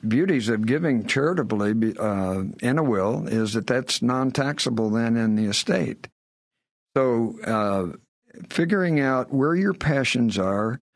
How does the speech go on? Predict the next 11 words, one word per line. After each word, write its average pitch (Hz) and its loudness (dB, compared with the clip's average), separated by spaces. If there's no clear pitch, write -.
my 110 0
church, - 0
ministries 131 2
I'm 135 2
involved 123 2
with, 127 0
missionaries 135 2
that 123 2
I'm 120 2
involved 117 0
with, 117 0